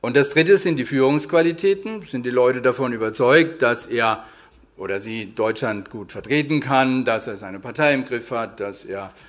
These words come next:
in der Regierung als, äh, Kanzler oder Kanzlerin auch,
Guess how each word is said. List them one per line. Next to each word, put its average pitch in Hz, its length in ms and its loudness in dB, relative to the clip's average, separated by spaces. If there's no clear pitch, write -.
in 117 140 -4
der 120 140 2
Regierung 117 880 2
als, 101 400 -6
äh, 101 160 -2
Kanzler 123 420 0
oder 104 140 -4
Kanzlerin 113 680 -2
auch, 101 400 -4